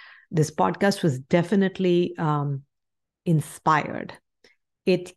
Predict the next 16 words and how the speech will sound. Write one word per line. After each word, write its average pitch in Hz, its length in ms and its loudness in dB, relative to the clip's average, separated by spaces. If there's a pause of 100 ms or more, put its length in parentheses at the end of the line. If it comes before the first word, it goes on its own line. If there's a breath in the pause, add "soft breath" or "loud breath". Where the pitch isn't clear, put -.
came 190 420 4
from 170 320 0
somewhere 160 800 0
within 160 360 2
me, 185 360 0
this, 156 240 -10 (640)
this 160 580 0
need 151 400 6 (140)
to 165 100 0
come 151 220 -2
out 143 260 -4
and 143 140 -6
speak - 680 -4 (320)
to 190 100 0
you 175 80 2
guys. 170 440 0